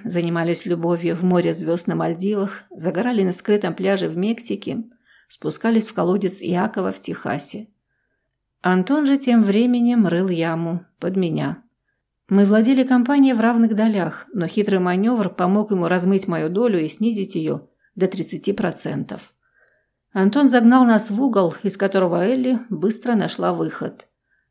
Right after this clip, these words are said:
Она ушла к Антону, а через год нанесла мне очередной удар. Мы прожили в браке шесть лет, но с ребенком у нас не ладилось. Зато Антону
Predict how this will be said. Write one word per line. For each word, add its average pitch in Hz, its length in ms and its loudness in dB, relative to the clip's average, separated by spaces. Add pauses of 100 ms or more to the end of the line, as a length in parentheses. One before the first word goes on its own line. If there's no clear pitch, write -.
(220)
Она 233 240 2
ушла 262 280 0
к 254 100 -6
Антону, 202 680 0
а 180 120 -2
через 165 340 -2
год 233 320 0
нанесла 175 500 -2
мне 214 220 0
очередной 175 680 -2
удар. 143 340 -6 (920)
Мы 208 140 4
прожили 247 380 4
в 220 80 4
браке 226 320 2
шесть 226 420 0
лет, 277 300 0
но 208 100 2
с 202 80 -6
ребенком 208 460 2
у 190 40 2
нас 185 260 -2
не 208 120 2
ладилось. 175 640 -4 (180)
Зато 160 400 -4
Антону 254 720 -2